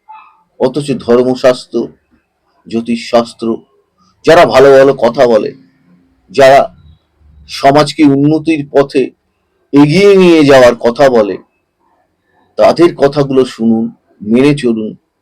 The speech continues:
এবং লাইক, শেয়ার, সাবস্ক্রাইব অবশ্যই করবে। As you like। এবার ব্যাপারটা হচ্ছে, আমি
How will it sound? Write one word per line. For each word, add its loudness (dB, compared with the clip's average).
এবং -2
লাইক, 0
শেয়ার, 2
সাবস্ক্রাইব 0
অবশ্যই -6
করবে। -8
As 0
you 4
like। 0
এবার 2
ব্যাপারটা 0
হচ্ছে, -4
আমি 0